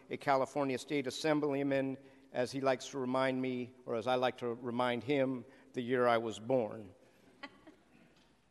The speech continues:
and became the legendary Speaker of the California State Assembly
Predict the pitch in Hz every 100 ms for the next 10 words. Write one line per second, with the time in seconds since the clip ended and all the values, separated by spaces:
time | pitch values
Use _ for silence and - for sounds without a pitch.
0 | _ _ _ _ _ - 160 170 170 -
1 | 170 156 151 143 131 147 131 143 135 135
2 | 127 - 147 135 127 123 127 143 110 127
3 | 139 131 120 - 127 120 - 135 117 -
4 | 139 123 117 120 113 110